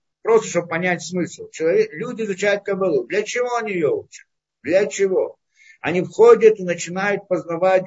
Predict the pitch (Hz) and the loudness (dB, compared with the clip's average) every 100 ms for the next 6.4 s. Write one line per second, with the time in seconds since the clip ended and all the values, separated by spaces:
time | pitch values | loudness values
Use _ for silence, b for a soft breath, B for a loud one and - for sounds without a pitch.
0 | - 143 151 147 190 226 214 202 202 185 | -4 -4 -4 -4 -8 -4 -4 -2 0 0
1 | 165 185 196 185 113 92 _ - - 143 | -2 0 0 0 -6 -10 _ -12 -2 -2
2 | - 107 101 139 - 143 131 120 120 131 | -2 -8 -4 -4 -4 -2 0 0 -2 -6
3 | 160 143 139 123 127 147 143 139 131 131 | -8 -8 -8 -10 4 4 4 -4 -10 -8
4 | 123 92 85 _ _ _ _ _ _ 156 | -8 -10 -14 _ _ _ _ _ _ 4
5 | 262 254 262 254 254 247 240 226 233 226 | 4 6 4 6 2 4 4 2 0 -2
6 | 214 151 - - | -4 -4 -10 -20